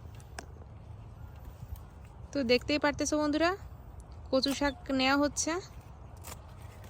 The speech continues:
খুবই মানে মজা লাগবে আজকে খেতে। আমি কিন্তু এর A to Z কিচ্ছু ফেলাবো না, ভালো করে পাতাগুলোকে ধুয়ে বাটবো, বেটে নিয়ে নিব।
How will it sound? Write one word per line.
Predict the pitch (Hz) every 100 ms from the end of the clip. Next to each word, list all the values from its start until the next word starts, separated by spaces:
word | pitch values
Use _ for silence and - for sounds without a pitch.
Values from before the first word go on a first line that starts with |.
| - - - - -
খুবই | 277 262 277 277 269
মানে | 262 254 254 226 247
মজা | 247 254 302
লাগবে | 269 233 247
আজকে | 240 269 247
খেতে। | 247 254 311 - - - -
আমি | 269 294
কিন্তু | 330 320 320
এর | 302 -
A | 269
to | 320 311
Z | 311 -
কিচ্ছু | 302 285 349 311
ফেলাবো | 311 285 269 277
না, | 415 - - - -
ভালো | 254 269 285
করে | 302 285
পাতাগুলোকে | 269 269 277 302 277
ধুয়ে | 247 262 277 480 - - - - - - 220
বাটবো, | 233 254 233 277 415 - - - - - - - - - -
বেটে | 269 254 381 494 - - - - - - - 254
নিয়ে | 247 214
নিব। | 185